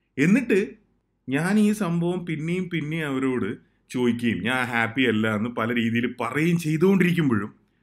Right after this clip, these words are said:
അവർ ആ എൻ്റെ കയ്യിൽ നിന്ന് വാങ്ങിച്ച പൈസ പോലും തിരിച്ചു തരാൻ തയ്യാറല്ല. അതിൽ നിന്ന് അവർക്ക് പ്രോഫിറ്റ് കിട്ടുന്നില്ല എന്നൊക്കെയാണ് അവർ പറയുന്നത്.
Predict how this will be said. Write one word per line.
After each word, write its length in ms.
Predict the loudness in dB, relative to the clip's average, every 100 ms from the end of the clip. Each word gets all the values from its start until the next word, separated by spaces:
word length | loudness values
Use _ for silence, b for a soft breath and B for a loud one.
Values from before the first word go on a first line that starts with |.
| _
അവർ 200 | -4 -2
ആ 240 | 0 -4 -6
എൻ്റെ 240 | -4 -2 0
കയ്യിൽ 160 | 0
നിന്ന് 220 | 0 0 -2
വാങ്ങിച്ച 340 | -2 -2 -2
പൈസ 480 | -4 -4 -4 -2 -2
പോലും 360 | -2 -2 -2
തിരിച്ചു 300 | -4 -4 -2
തരാൻ 180 | -2 -2
തയ്യാറല്ല. 540 | 0 0 0 -2 -4 -10 _ _ _
അതിൽ 140 | 2 2
നിന്ന് 140 | 2
അവർക്ക് 240 | 0 -2
പ്രോഫിറ്റ് 480 | -4 -2 0 0 -2
കിട്ടുന്നില്ല 560 | -2 -4 -4 -2 -2 -4 b b -4
എന്നൊക്കെയാണ് 400 | -2 2 4 4
അവർ 160 | 2
പറയുന്നത്. 520 | 4 4 4 4 0